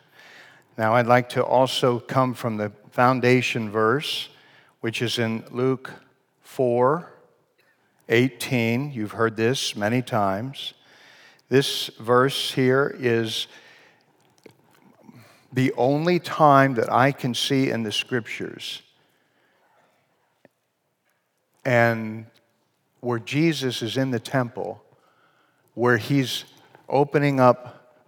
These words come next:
the book of Isaiah, and he's reading formally to those in the temple. If this is the only verse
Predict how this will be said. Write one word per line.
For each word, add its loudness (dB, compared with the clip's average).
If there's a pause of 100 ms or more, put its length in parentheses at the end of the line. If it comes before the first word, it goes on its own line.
(380)
the -2
book 0
of 2
Isaiah, 4 (1000)
and 0
he's -4
reading 0
formally -2 (960)
to -6
those 2
in -2
the -4
temple. -6 (2250)
If 4
this 4
is 0
the 2
only -4 (280)
verse -2